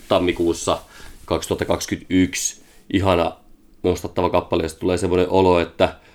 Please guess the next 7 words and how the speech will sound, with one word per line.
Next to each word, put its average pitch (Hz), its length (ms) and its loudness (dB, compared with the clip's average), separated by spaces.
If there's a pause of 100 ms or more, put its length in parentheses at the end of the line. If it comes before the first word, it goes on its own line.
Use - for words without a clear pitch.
(360)
tää 90 160 2
biisi 85 260 2
voi 87 140 2
soida, 87 320 2
kun - 400 -4 (340)
jossain 87 300 -4
pohjois-italialaisessa 87 1400 2